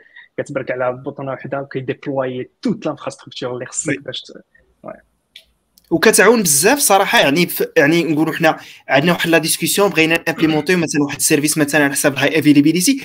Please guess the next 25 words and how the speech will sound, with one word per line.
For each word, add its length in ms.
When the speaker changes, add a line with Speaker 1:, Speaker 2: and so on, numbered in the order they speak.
Speaker 2:
كتلقى 360
ستارتين 400
بوينت. 340
يعني 340
وك-، 280
وك-، 260
وكل 300
حاجه 240
كتسيبها 360
بيان 240
ارغيومونتي. 520
كوم 220
كوا 240
مثلا 440
بغينا 200
نديبلويو 560
ووردبريس 540
ولا 100
ادو 180
في 200
اس، 420
تيقول 180
لك: 80
"اه، 120
ووردبريس، 560